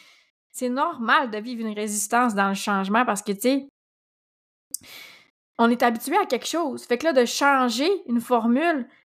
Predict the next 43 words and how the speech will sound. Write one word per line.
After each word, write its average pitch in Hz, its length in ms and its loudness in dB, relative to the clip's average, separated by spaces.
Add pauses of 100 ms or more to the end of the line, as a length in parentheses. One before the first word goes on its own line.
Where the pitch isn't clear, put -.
ben, 220 560 0
notre 220 180 -6
corps, 294 320 4
euh, 208 560 -2 (420)
réagit 240 380 4
à 311 80 2
ça, 330 160 -2
tu 330 60 -6
sais, 320 60 -4
notre 240 160 -2
système - 340 0
nerveux. 247 320 0
Fait 254 140 -4
que, 240 140 -12
tu 294 120 -6
sais, 302 60 -10 (260)
c'est 247 200 -6
bien 254 180 -4
de 359 40 -8
faire 269 180 4
les 233 140 -2
choses 294 280 -6
par 202 260 -2
étapes. 226 400 -4 (580)
Puis 240 120 0
moi, 277 160 6
personnellement, 254 680 2 (500)
euh, 214 240 -2
si - 180 -10
je - 60 -10
parle 294 200 2
d'un 233 180 2
move 285 260 -2
que 226 120 -4
j'ai 214 180 -4
fait, 262 240 -2 (320)
euh, 175 180 -10 (120)
rapidement 233 580 -2 (180)
dans 208 100 -2
ma 196 140 2
vie, 254 240 -4
OK, 247 240 -4
genre 220 300 0